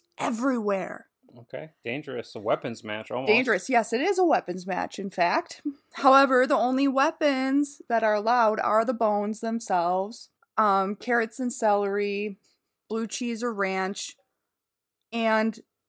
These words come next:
Speaker 1: all the sauce varieties available at Buffalo Wild Wings.
Speaker 2: Well, that's, I mean, that's more weapons than most matches. Uh, there's,
Speaker 1: Well,
Speaker 2: there's, like, at least twenty different flavors.
Speaker 1: and it could get quite dangerous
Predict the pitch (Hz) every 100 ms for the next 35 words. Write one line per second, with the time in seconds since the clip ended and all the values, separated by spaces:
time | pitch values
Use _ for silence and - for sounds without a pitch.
0 | - 220 214 208 202 - 196 180 - 190
1 | 175 165 165 160 170 170 175 165 170 170
2 | 170 160 147 160 160 151 139 - 69 -
3 | - - _ _ - 120 120 135 143 -
4 | - _ _ 139 165 165 214 - 135 143
5 | 123 123 123 113 104 107 107 113 110 101
6 | - 117 - 123 - 131 143 226 247 233
7 | 220 208 196 139 156 160 143 139 131 143
8 | 139 175 208 247 254 254 262 254 254 269
9 | - 226 208 208 208 208 175 156 - -
10 | -